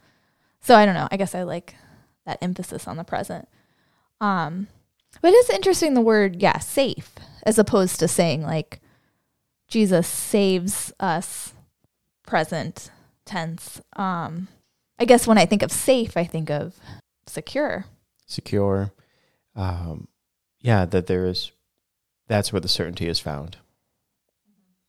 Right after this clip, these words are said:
Speaker 2: So this will be the fifth shortest podcast. Is that the, is that the goal? So next week will be shorter. Is that what we're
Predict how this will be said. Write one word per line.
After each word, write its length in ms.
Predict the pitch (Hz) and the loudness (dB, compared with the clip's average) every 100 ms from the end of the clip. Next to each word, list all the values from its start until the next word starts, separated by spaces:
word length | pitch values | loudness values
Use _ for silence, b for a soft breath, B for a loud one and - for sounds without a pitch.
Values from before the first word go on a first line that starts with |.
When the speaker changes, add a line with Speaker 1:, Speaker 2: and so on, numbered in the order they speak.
| _ _ _ _ _ _ _ _ | _ _ _ _ _ _ _ _
Speaker 2:
So 140 | - 113 | -2 2
this 160 | 113 | 2
will 80 | 131 | 2
be 100 | 117 | 2
the 120 | 107 | 2
fifth 560 | - 113 104 - - _ - | 0 2 0 -2 -20 _ -16
shortest 720 | - 92 92 113 - - - | -4 0 0 0 -2 -6 -6
podcast. 720 | 139 143 151 151 - - - 151 | -4 -2 -2 -2 -4 -8 -16 -10
Is 80 | 117 | -6
that 160 | 98 | -4
the, 80 | 113 | -4
is 120 | 110 | -2
that 120 | 104 | -2
the 60 | 104 | 0
goal? 160 | 104 95 | -2 -2
So 120 | 101 | -2
next 180 | 92 - | -4 -4
week 100 | 95 | -6
will 60 | 92 | -6
be 60 | |
shorter. 480 | 87 95 95 107 110 - | -4 -2 0 -2 -4 -8
Is 80 | 127 | -6
that 140 | 95 | -6
what 60 | |
we're 60 | 95 | -4